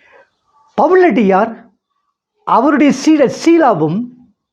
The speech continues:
தங்கள் நற்செய்தி பணியில் அனுபவித்த எதிர்ப்பு,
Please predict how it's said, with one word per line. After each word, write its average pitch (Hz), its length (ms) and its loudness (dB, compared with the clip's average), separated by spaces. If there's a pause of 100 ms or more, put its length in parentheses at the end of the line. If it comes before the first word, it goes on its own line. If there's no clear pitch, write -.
(460)
தங்கள் 254 440 2
நற்செய்தி 302 680 0
பணியில் 262 560 0 (220)
அனுபவித்த 208 680 -2
எதிர்ப்பு, 208 600 -2